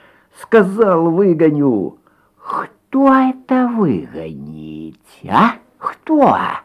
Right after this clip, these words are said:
Уж не ты ли? Глиста в обмороке!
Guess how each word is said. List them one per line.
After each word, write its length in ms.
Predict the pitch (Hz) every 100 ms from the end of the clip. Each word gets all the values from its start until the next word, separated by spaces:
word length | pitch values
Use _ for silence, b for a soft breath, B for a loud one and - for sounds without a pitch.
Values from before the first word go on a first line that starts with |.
| _ _ _ _ _ _ _ _ -
Уж 240 | 196 190
не 200 | 220 247
ты 240 | 240 - 320
ли? 580 | 330 175 92 76 - _ b b b
Глиста 1080 | - 127 208 240 214 - - - 254 226 185
в 180 | 160 226
обмороке! 1300 | 254 160 123 120 117 127 - - 240 208 113 78